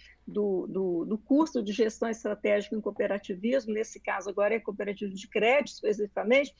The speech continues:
mas, assim, eu, eu elogiei muito,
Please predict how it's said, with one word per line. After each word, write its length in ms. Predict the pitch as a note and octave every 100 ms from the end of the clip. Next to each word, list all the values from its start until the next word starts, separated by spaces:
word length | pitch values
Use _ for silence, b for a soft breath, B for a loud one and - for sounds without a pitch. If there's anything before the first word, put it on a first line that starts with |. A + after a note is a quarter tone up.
| B B B B B
mas, 240 | B3+ C#4+ D#4+
assim, 260 | D4+ C#4
eu, 220 | C4 C#4+ D#4 -
eu 120 | C#4+
elogiei 520 | D#4 D#4 C#4 D4+ E4 E4
muito, 720 | D4+ D#4 F#4 F#4 - G3